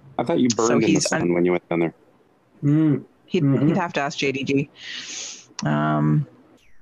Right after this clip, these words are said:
Speaker 2: so yeah, he's signed through the rest of the season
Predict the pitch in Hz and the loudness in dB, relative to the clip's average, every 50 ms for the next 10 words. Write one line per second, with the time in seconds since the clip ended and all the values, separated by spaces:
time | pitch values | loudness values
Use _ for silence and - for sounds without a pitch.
0 | - - - - - - - _ _ - - _ - - - - - - 202 202 | -20 -20 -20 -20 -20 -20 -20 _ _ -16 -16 _ -16 -20 -16 -10 -4 -2 0 0
1 | 226 220 165 151 175 - 180 180 180 170 170 - - - - 170 160 160 165 170 | 2 0 -2 -2 -2 0 0 2 2 2 0 -2 -4 -4 -2 -2 0 0 0 -2
2 | 165 - - 170 165 165 170 175 - - 165 170 160 - 196 196 190 185 196 190 | -2 0 0 0 0 0 -2 -2 -4 -4 -2 -2 -2 0 0 2 2 2 2 0
3 | 185 185 180 185 190 | 2 2 2 2 2